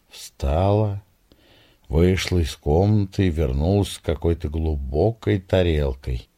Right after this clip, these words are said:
вроде как из металла. Там плещется какая-то вода белесая. «Я, — говорит, — сейчас читать буду, а ты туда смотри.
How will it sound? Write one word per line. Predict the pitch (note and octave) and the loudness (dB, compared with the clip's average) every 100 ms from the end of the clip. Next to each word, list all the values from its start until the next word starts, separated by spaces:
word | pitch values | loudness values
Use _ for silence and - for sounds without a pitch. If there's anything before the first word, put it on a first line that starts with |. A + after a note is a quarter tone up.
| _ _ | _ _
вроде | C2+ E2+ F2 | 0 0 2
как | G2 F2 | 0 0
из | F#2 D#2 | -2 0
металла. | E2+ E2+ - D2+ A#1+ G1+ A1 - _ _ _ _ _ _ | 0 -2 -2 -2 -2 -4 -10 -14 _ _ _ _ _ _
Там | - C2 F2+ G2 D#2 | -6 0 2 0 -4
плещется | - C#2 F2 F2 - - - | -6 -2 0 -2 -6 -10 -8
какая-то | - D#2+ F2+ F#2 F2+ | -6 -2 -2 -2 -2
вода | F#2 G2+ D2 C2+ | 0 0 0 -2
белесая. | B1+ C2+ C2 A#1 A1+ - A#1 A1 _ _ _ _ _ _ - | -2 -2 -2 -2 -6 -10 -10 -10 _ _ _ _ _ _ -8
«Я, — | D#2 E2+ G#2+ A#2 G2+ - | 0 2 4 2 0 -4
говорит, — | - G2+ G#2 G2+ F#2+ F2 | -4 2 2 2 0 -2
сейчас | G2+ G2+ - G#2 F2 - | -2 0 2 2 0 -4
читать | - - A#2 - D#3 E3+ G2+ | -4 0 0 2 2 2 0
буду, | E2 E2+ D2+ D2 C2+ B1+ - _ _ _ _ | -2 -2 -2 -4 -6 -8 -12 _ _ _ _
а | - | -2
ты | G2+ - E3 | 0 2 0
туда | C3+ B2 B2+ | 2 2 2
смотри. | - C#3 C3 - E2 D2+ C#2+ | 0 -2 0 0 0 0 -4